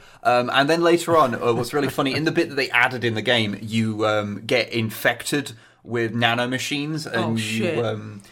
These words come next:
Speaker 1: you get the ability to, like, control the water, which would have been really cool, but I want to describe to you how this works. So,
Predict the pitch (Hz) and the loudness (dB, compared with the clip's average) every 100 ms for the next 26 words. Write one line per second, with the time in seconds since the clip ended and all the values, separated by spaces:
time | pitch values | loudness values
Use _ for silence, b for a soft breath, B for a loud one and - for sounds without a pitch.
0 | B B B B 117 120 120 127 127 127 | B B B B -4 -2 2 0 2 0
1 | 117 123 127 147 135 120 110 123 117 - | 2 0 0 -4 -4 -4 -4 -6 -10 -4
2 | 127 113 131 113 110 120 - 170 - - | 0 0 -2 -2 0 -2 -4 -8 -8 -6
3 | 139 117 139 143 147 139 131 - 143 107 | -6 -2 -2 0 -2 -2 -4 -2 -2 0
4 | 110 113 113 143 151 - 127 - 170 175 | 0 0 0 -2 -2 -8 -8 -4 0 0
5 | 165 107 110 113 113 110 - 135 113 - | -2 -8 -8 -4 -6 -6 -6 -6 -6 -8
6 | - - - 123 101 | -18 -10 -2 0 -2